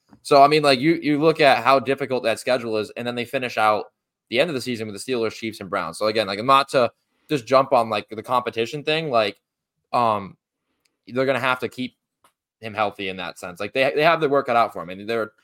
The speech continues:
one of the top teams in the N F L last season. They're gonna have a difficult schedule to follow. Um,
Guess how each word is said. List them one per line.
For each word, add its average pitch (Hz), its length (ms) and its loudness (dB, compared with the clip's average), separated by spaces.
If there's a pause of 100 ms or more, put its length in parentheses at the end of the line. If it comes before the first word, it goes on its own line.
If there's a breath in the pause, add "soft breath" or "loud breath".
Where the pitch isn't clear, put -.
one 117 160 -8
of 113 40 -10
the 107 60 -8
top 113 300 0
teams 110 160 -14
in 104 60 -10
the 110 40 -4
N 107 60 -4
F 107 100 -6
L 107 80 -2
last 98 220 -2
season. 98 160 -12
They're 95 80 -10
gonna 95 120 -8
have 104 140 -4
a 98 40 -10
difficult 98 360 -10
schedule 92 460 -6 (220)
to 107 100 -8
follow. 95 560 -2 (400)
Um, 101 380 -4